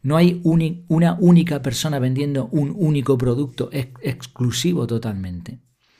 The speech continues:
Puedes comprar casi lo que quieras en muchos sitios distintos.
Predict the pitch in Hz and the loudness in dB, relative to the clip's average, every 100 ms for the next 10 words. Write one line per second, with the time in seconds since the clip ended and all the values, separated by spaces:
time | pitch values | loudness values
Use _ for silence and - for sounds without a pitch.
0 | - - - - 147 156 175 170 165 123 | -20 -20 -16 0 0 2 0 2 0 -2
1 | 156 - 135 127 127 117 160 190 170 139 | -4 -4 -2 0 0 0 0 0 -2 -4
2 | 147 156 127 135 123 107 101 - 127 95 | -4 -6 -4 -4 -2 -4 -6 -4 -4 -4
3 | 92 | -10